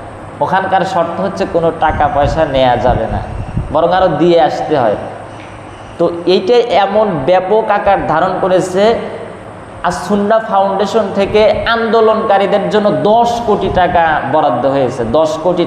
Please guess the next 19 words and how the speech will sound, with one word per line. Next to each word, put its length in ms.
টাকা 240
যারা 220
আন্দোলন 340
করে 140
আহত 240
হয়েছে, 380
অনেকে 220
নিহত 260
হয়েছে, 300
এই 40
পরিবারগুলোকে 800
আর 160
সুন্নাহ 320
ফাউন্ডেশন 400
দশ 140
কোটি 200
টাকা 260
দিয়েছে। 320
এছাড়া 260